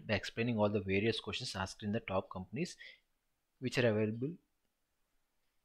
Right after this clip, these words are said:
which are available at the LeetCode platform. All my core solutions for the questions available in LeetCode platform are there in my GitHub repository.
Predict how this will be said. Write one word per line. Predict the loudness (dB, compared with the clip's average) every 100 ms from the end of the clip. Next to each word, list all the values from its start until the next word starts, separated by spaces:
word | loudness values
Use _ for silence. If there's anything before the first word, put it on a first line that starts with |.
| _ _ _ _ _ _ _ _ _ _ _ _ _ _ _ _ _ _ _ _ _ _ _ _ _ _ _ _ _ _ _ -14
which | -4 2
are | 6
available | 8 6 6 2
at | 4
the | 2
LeetCode | 2 0 -2 -4 -4
platform. | -6 -6 -4 -4 -4 _ -20 -20 _ 6
All | 8 8
my | 4
core | 4 4 4
solutions | 2 0 -2 -4
for | -2
the | -2
questions | -2 -4 -4 0
available | 2 4 2
in | 2
LeetCode | 0 -2 -4 -4
platform | 0 -2 -2 -2 -2 -6 -20 -18 0
are | 0
there | 4 4 4
in | 4
my | 0
GitHub | 0 -2 -2 -2
repository. | -4 -4 -6 -12 -6 -6